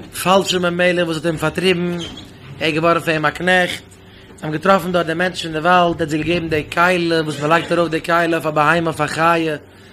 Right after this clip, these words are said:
הייב די בהמה אין חיה און צו זינגען. און דער מענטש פון וואלד, דער גרעסטער צדיק, האט אים געזאגט, גיי, און מיט זיך אויף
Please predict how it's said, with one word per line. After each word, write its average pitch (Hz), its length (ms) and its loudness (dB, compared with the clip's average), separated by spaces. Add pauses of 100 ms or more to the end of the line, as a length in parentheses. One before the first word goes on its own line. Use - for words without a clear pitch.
(240)
הייב 165 180 4
די 165 100 4
בהמה 160 360 2
אין 156 100 -6
חיה 160 240 0
און 160 120 -4
צו 147 140 -10
זינגען. 180 520 -4 (680)
און 156 160 -6
דער 156 120 2
מענטש 175 280 2
פון 175 80 0
וואלד, 175 300 4
דער 170 80 0
גרעסטער 175 460 0
צדיק, 170 160 -2
האט 160 120 -4
אים 160 100 -4
געזאגט, 160 240 -2
גיי, 180 320 4
און 160 120 -8
מיט 156 220 -10
זיך 190 300 -2
אויף 190 400 0